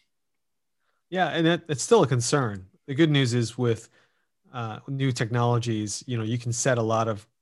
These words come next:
good guidelines and parameters. I mean, most of the online scheduling tools that are available from, from companies like, you know, Doc A S A P and, and as well as, um, you know, Stericycle and, and others, you know, um, S R Health,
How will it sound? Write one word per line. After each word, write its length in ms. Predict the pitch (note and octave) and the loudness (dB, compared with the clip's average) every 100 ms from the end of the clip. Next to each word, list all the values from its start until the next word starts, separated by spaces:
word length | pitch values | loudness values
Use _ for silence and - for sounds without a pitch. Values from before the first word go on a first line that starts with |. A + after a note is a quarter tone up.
| - | -8
good 240 | B2+ G#2+ - _ | -6 -6 -14 _
guidelines 560 | G#2+ A2 A2+ A2 A2 A#2+ | -4 -2 -2 -4 -4 -6
and 120 | A2 | -6
parameters. 680 | A2 A2 G#2+ G#2+ A2 G#2 | -6 -6 -6 -6 -6 -6
I 40 | A2 | -6
mean, 100 | A2 | -4
most 220 | A#2 A#2 | -2 -2
of 80 | A#2+ | -2
the 60 | A2 | -2
online 260 | A2 A2+ | -4 -4
scheduling 400 | - A#2 A2+ G#2+ | -4 -4 -4 -8
tools 260 | - A2+ G#2 | -6 -6 -4
that 100 | G#2+ | -6
are 60 | |
available 460 | G2+ G#2+ G#2+ G#2+ G#2 | -6 -4 -4 -4 -6
from, 260 | - G#2+ G2+ _ _ _ | -6 -8 -10 _ _ _
from 140 | - A2 | -14 -6
companies 380 | B2 G#2+ A2+ G#2+ | -4 -2 -4 -2
like, 360 | A2 G#2+ - | -4 -4 -10
you 100 | - | -12
know, 280 | G#2+ G2+ G#2 A2+ G2+ | -10 -8 -10 -8 -6
Doc 260 | G2+ G2+ | -6 -6
A 80 | G#2 | -10
S 140 | F#2+ | -8
A 100 | G2+ | -10
P 540 | G2+ D3 C#3+ B2+ A#2 G#2 | -4 0 2 0 0 -2
and, 220 | F#2+ F#2 - - - - | -6 -12 -18 -20 -20 -12
and 160 | A2 | -8
as 260 | A2 A2 G2+ | -6 -6 -6
well 200 | G#2+ G#2 | -4 -4
as, 240 | G2 F#2+ | -4 -6
um, 280 | G2+ F#2+ F#2 | -8 -10 -12
you 60 | A2+ | -12
know, 80 | G2 | -8
Stericycle 880 | A#2+ A2+ B2 A#2 A2+ A2+ G#2+ G#2 | -4 -2 0 -2 -2 -2 -2 -4
and, 100 | G2 | -6
and 160 | G#2 G#2+ | -8 -4
others, 520 | A2+ B2 A#2 G#2 - - _ _ | -2 0 -2 -4 -8 -14 _ _
you 80 | A2+ | -8
know, 220 | A2 G#2 - | -8 -10 -14
um, 200 | G#2 G2 | -14 -12
S 160 | A2+ - | -10 -8
R 120 | G#2 | -6
Health, 420 | G2 A#2 A#2 - | -2 -2 -2 -4